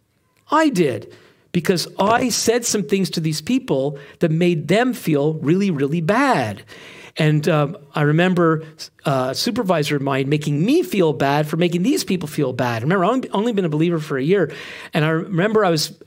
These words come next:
uh, at home on a day off, and I was really struggling with, with this. And then all of a sudden, I remembered the story of the rich young ruler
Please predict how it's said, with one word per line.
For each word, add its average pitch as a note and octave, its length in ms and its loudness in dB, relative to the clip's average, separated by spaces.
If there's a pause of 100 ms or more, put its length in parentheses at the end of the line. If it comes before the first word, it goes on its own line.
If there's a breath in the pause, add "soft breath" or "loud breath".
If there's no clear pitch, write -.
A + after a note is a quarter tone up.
(220)
uh, D3 420 -2
at C#3+ 120 -4
home G3 260 0
on E3+ 80 2
a D3 80 4
day D#3 240 2
off, F#3 480 2
and E3+ 80 4
I A3 40 6
was A3+ 120 2
really E3 140 2
struggling G#3 520 0
with, C#3 260 -2
with D3 220 0
this. D3 260 0
And D3 60 -2
then D#3+ 180 -2 (140)
all G#3 200 4
of C4 40 2
a - 40 -2
sudden, D#3+ 280 0
I D#3 40 2
remembered F3 460 2
the F#3+ 60 -2
story C#3+ 600 0
of C#3+ 200 -4
the D#3 80 2
rich B2 300 -4
young B2+ 160 -4
ruler D3 560 -4